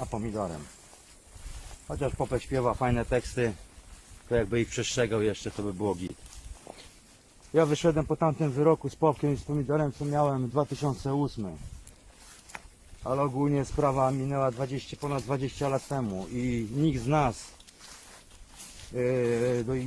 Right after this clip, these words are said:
do tej sprawy, z chłopaków oprócz tego rozjebundy, nikt nie ma, nie ma pretensji do Popka ani do Pomidora. To są ich sprawy we-, wewnętrzne.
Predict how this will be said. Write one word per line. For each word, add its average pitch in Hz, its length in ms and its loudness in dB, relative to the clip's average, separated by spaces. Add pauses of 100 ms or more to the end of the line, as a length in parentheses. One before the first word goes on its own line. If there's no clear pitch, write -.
(160)
do 127 120 -2
tej 127 140 -2
sprawy, 143 520 0 (1700)
z - 40 -16
chłopaków 127 420 4
oprócz 123 240 0
tego 123 240 2
rozjebundy, 131 680 4 (1080)
nikt 160 220 0
nie 160 100 4
ma, 156 240 6 (680)
nie 151 100 2
ma 151 120 4
pretensji 147 500 0
do 123 100 -2
Popka 135 320 0
ani 131 140 2
do 123 100 0
Pomidora. 117 500 0
To 127 120 -6
są 135 180 -2
ich 135 240 -2
sprawy 135 380 4
we-, 123 140 2
wewnętrzne. 120 680 -2